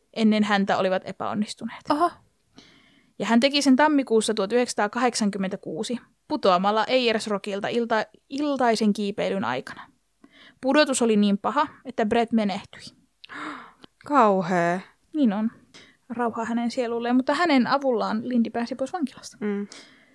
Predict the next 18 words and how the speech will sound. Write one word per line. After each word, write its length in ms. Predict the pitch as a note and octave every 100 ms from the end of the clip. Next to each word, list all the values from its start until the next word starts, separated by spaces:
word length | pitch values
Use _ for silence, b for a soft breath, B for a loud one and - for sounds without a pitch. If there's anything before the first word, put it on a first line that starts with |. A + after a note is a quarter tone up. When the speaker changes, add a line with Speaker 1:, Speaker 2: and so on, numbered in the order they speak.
| b b b
Speaker 1:
Kahdeksan 520 | - D#4+ F4 E4+ D#4 B3+
päivää 380 | B3 A#3 A3+
onnettomuuden 640 | G#3+ A3+ A3 G#3+ G3+ G3+ G3
jälkeen 420 | G#3 G3+ G3 G3+
Brettin 340 | A3 A3+ G#3+
ruumis 360 | G3+ G#3 G3+ G#3
löydettiin 440 | G#3+ G3+ G3+ G#3
jyrkänteen 520 | G#3 G#3+ G#3+ G3+ G3 F#3
alapuolelta, 720 | G3 G3 - A3 A#3 B3 D4+ - -
juuri 280 | G#3 F#3 A#3
sieltä, 320 | D#4 C4+ B3
missä 240 | A3+ - A3
hän 120 | G#3+
oli 140 | G3
menettänyt 480 | G3 G#3 G3 F#3+ F#3+
jalansijansa. 720 | F#3+ F#3+ G3 A3 B2+ A3 - - _ - A3
Speaker 3:
Oi 180 | F3+
hirveä. 400 | F#3 E3+ E3+ F#3